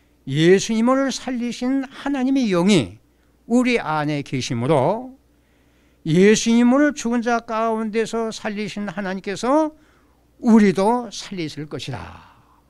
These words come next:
이렇게 말씀하고 있습니다. 또 고린도전서 육 장 십사 절에 보면은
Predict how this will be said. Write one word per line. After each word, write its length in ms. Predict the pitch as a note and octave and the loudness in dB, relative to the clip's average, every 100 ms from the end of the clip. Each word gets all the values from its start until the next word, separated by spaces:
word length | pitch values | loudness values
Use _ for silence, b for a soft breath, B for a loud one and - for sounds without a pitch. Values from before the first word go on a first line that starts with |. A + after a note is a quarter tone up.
| _ _ | _ _
이렇게 480 | E3 E3+ D#3+ D3+ - b b | -14 -8 -6 -6 -12 b b
말씀하고 760 | C3 A2+ C#3+ G#2+ G#2+ A2+ G2+ | -8 -8 -8 -12 -12 -14 -14
있습니다. 460 | - - G#3+ D#3+ - - _ _ _ _ _ _ _ _ b b b b b _ | -12 -12 -12 -16 -18 -20 _ _ _ _ _ _ _ _ b b b b b _
또 220 | B3 G#3+ | 2 2
고린도전서 760 | F#3+ F#3 F#3+ F3 D#3+ F3 D#3 E3 | 2 0 0 0 -2 -2 -2 -4
육 160 | D#3+ | -6
장 220 | - E3 E3 | -4 -4 -4
십사 400 | F#3 - E3+ D3+ | -8 -8 -8 -6
절에 220 | D3+ D3+ | -6 -8
보면은 580 | C#3+ D3 C#3+ D3 C3+ | -6 -6 -4 -4 -6